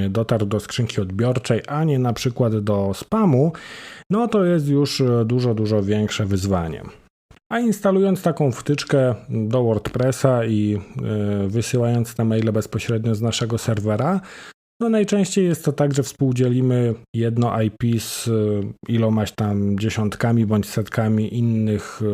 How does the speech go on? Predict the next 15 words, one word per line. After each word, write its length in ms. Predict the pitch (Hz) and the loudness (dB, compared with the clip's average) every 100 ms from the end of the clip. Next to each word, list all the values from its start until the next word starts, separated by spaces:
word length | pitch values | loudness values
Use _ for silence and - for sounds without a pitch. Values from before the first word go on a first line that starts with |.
| 98 | -2
e, 40 | 95 | -4
stron, 460 | - 110 110 113 | -4 -2 0 0
które 400 | - 117 107 104 | -2 -2 0 0
stoją 340 | - 120 110 110 | -2 0 2 2
na 160 | 110 | 0
tym 180 | - 120 | 0 -2
samym 320 | - 113 113 | 0 0 0
hostingu, 540 | 104 113 - 120 110 110 | 0 -4 0 0 2 0
na 120 | 104 | -2
tej 120 | 113 | -4
samej 320 | - 107 107 | -2 0 0
maszynie 420 | 104 101 113 110 | 0 -2 0 0
w 40 | 101 | -2
firmie 320 | - 110 110 | -4 -2 -2
hostingowej. 760 | 101 107 117 104 98 131 220 | -2 -4 -2 0 0 0 -2